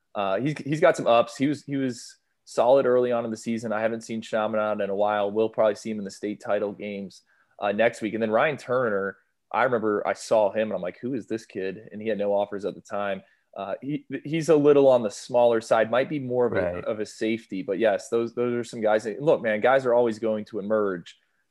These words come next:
Speaker 1: Uh, I just don't know how deep of a year it's gonna be for corners specifically in the, in the,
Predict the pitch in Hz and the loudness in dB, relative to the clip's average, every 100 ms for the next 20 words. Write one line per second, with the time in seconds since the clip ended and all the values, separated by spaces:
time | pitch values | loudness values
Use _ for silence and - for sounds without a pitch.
0 | - 95 87 87 - - _ 113 117 117 | -10 -6 -6 -8 -10 -20 _ -4 -2 -2
1 | 123 110 110 107 104 - - - - 107 | -2 2 2 2 0 -6 -16 -12 -6 -4
2 | 101 113 107 110 92 98 104 101 95 87 | -4 -6 -6 -6 -10 -6 -4 -2 -4 -8
3 | 104 95 87 104 101 98 90 _ _ _ | -8 -8 -8 -8 -6 -8 -10 _ _ _
4 | _ - 117 107 104 98 _ _ - - | _ -6 -2 0 -2 -4 _ _ -16 -10
5 | 131 120 110 104 98 - _ _ - - | -2 0 0 -2 -6 -14 _ _ -20 -8
6 | 120 - - - 139 - 120 - 110 95 | -8 -8 -10 -4 -4 -2 -6 -4 -6 -4
7 | 92 95 _ _ _ 110 104 98 95 101 | -8 -12 _ _ _ -8 -6 -4 -6 -6
8 | 107 101 98 95 95 | -8 -6 -6 -8 -10